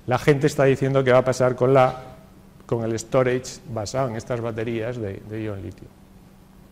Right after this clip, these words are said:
entre otros. Hay otras tecnologías, por supuesto, y demás.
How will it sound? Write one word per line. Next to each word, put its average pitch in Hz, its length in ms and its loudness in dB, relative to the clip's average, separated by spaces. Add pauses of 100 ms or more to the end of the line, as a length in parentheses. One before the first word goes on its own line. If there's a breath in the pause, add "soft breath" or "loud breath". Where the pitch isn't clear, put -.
(140)
entre 107 240 -8
otros. 107 240 -10
Hay 131 140 0
otras 123 240 -2
tecnologías, 127 680 -6
por 123 140 -12
supuesto, 120 400 -12
y - 60 -12
demás. - 320 -18